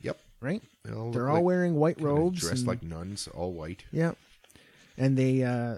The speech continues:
Speaker 2: they hold these, and they're, I guess you can't even call them rituals 'cause they don't actually, I mean, I'm sure the English government wouldn't allow people to sacrifice other
Speaker 1: No,
Speaker 2: people.
Speaker 1: maybe a goat or something on a special day,
Speaker 2: Well,
Speaker 1: but
Speaker 2: but it just looks like it's, it's a lot of just ceremony and
Speaker 1: Uh,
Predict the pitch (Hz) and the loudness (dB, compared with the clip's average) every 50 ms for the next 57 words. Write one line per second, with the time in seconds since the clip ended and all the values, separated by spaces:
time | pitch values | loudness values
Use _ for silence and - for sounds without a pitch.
0 | - - 131 127 123 131 143 147 135 135 131 127 117 113 101 135 135 127 135 139 | -8 -4 -2 -2 0 0 0 0 2 2 2 2 0 -2 -4 -2 -2 -2 -2 -2
1 | 120 90 131 123 147 147 - - 127 - 139 123 117 107 104 101 - - 110 95 | -4 -8 -8 -8 -8 -8 -8 -8 -8 -6 -4 -4 -4 -4 -6 -8 -8 -10 -10 -10
2 | 92 90 98 110 - - 82 85 87 101 - - 117 101 104 104 104 107 98 95 | -10 -10 -10 -10 -10 -10 -12 -12 -12 -14 -14 -14 -14 -12 -12 -10 -10 -10 -10 -12
3 | 98 - - - 85 87 87 - - - - - - - - - - - - _ | -12 -12 -12 -12 -12 -12 -12 -14 -14 -16 -18 -20 -20 -20 -20 -20 -20 -20 -20 _
4 | _ _ - 120 120 113 113 110 - - 139 123 107 104 104 - 107 117 113 107 | _ _ -8 -6 -6 -4 -4 -6 -6 -6 -6 -6 -6 -6 -8 -8 -8 -10 -8 -8
5 | 107 - - 117 110 110 110 107 - 98 107 104 104 101 95 98 101 98 - 110 | -10 -8 -8 -8 -6 -6 -8 -10 -10 -10 -12 -12 -10 -10 -10 -8 -10 -8 -10 -10
6 | 104 92 92 87 90 - 107 107 101 - - - - 101 101 - - - - _ | -12 -12 -12 -12 -10 -10 -10 -10 -12 -14 -18 -18 -16 -14 -12 -12 -14 -14 -18 _
7 | _ _ _ _ _ _ _ _ _ _ _ _ _ _ _ _ _ _ - 123 | _ _ _ _ _ _ _ _ _ _ _ _ _ _ _ _ _ _ -6 -4
8 | - 143 - - 117 107 104 135 135 98 82 73 69 - 76 80 95 113 71 - | -4 -2 -2 -2 -4 -4 -4 -4 -6 -6 -8 -10 -10 -10 -6 -6 -6 -6 -6 -8
9 | - - 76 69 - 78 78 69 69 65 - - 82 78 - - 69 69 73 82 | -8 -8 -10 -10 -10 -12 -12 -12 -12 -14 -10 -10 -10 -10 -10 -12 -12 -12 -10 -8
10 | 98 90 147 135 117 110 110 110 110 117 - - - - _ _ 208 165 160 139 | -6 -4 -4 -4 -4 -4 -6 -6 -8 -8 -8 -10 -16 -20 _ _ -8 -6 -6 -6
11 | 143 156 180 196 - - 160 - - 143 135 - 131 113 - - - 127 120 - | -4 -2 -2 -2 0 -2 -2 -2 -2 -2 -2 -2 -4 -6 -6 -8 -8 -10 -8 -6
12 | 113 110 113 107 107 104 101 101 - 107 98 - - - - - - 139 120 113 | -6 -6 -6 -6 -6 -8 -8 -8 -10 -8 -8 -8 -10 -8 -8 -6 -4 -4 -4 -4
13 | 110 110 110 110 107 107 107 107 104 98 95 95 92 - - 80 90 90 87 87 | -4 -6 -6 -6 -8 -8 -8 -10 -10 -10 -12 -14 -16 -12 -10 -8 -6 -4 -4 -4
14 | 85 | -6